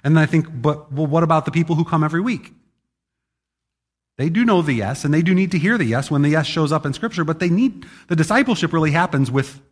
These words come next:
the no's." Okay? If you were learning to play a musical instrument, a lot of your training is, you know,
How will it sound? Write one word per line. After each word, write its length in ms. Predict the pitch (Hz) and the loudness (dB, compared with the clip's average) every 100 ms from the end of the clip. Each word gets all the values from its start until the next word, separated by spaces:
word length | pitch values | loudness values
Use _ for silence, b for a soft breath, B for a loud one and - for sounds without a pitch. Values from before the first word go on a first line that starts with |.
| _ _ _ - | _ _ _ -4
the 80 | 135 | 0
no's." 580 | 127 101 80 - - - _ _ _ _ _ _ _ _ _ _ _ _ | 0 -2 -6 -12 -14 -16 _ _ _ _ _ _ _ _ _ _ _ _
Okay? 320 | 113 123 139 135 _ _ _ _ _ _ | -8 -4 -4 -6 _ _ _ _ _ _
If 100 | - | -2
you 80 | 208 | 2
were 80 | 196 | 4
learning 260 | 190 196 | 4 4
to 80 | 175 | 2
play 200 | 170 170 | 0 0
a 40 | 160 | 2
musical 380 | 175 156 143 | 2 0 -4
instrument, 400 | 139 151 - 123 | -2 -2 0 -2
a 60 | 131 | 0
lot 260 | 139 151 240 | 0 2 0
of 80 | |
your 120 | 175 123 | 0 -2
training 460 | - 151 196 131 | -2 -2 0 0
is, 180 | 117 110 - B - | 0 -4 -12 B 0
you 100 | |
know, 100 | 147 | 0